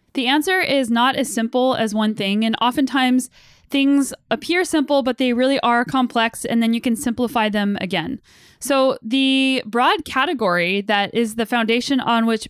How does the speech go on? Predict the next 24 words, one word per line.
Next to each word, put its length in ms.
peak 200
performance 440
stands 520
is 120
health. 460
But 60
a 40
lot 160
of 80
times 320
we 140
think 260
that 240
health 460
is 360
as 220
simple 640
or 280
as 380
dual 420
as 240
just, 260
"I'm 140
sick" 300